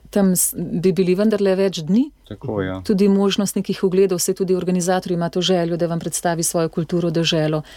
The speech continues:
Speaker 1: Zdaj je pač to izpadlo. So motivacije, so želje, so priložnosti še v prihodnjih letih, da ste del česa takšnega?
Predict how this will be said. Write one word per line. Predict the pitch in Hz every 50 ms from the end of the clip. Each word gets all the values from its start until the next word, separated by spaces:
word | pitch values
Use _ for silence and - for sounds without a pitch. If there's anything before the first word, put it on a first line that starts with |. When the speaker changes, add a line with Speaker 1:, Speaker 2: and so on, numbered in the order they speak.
| - -
Speaker 1:
Zdaj | - 196 170 190 185
je | 190
pač | - 185 - -
to | - 190
izpadlo. | 180 170 - - 160 143 139 139 135 143 139 143 - _ - _ -
So | - - - - 196
motivacije, | 196 226 226 - 269 220 220 214 220 220 - - 247 226
so | 208 - - 220 214
želje, | 202 208 208 196 196 196 202 208 220 220
so | 214 - - 214
priložnosti | 196 - 208 196 190 190 190 185 - 202 202 - - - 196
še | - - - 208 196 190
v | 185 180
prihodnjih | - 185 185 - 196 185 180 196 190 -
letih, | 208 208 220 - 254 233 240
da | 208 208 208 214
ste | - - - 226 220
del | 214 185 190 220 220 220 220 214 196
česa | - - 226 220 - 208
takšnega? | - 208 202 - - - 196 185 185 185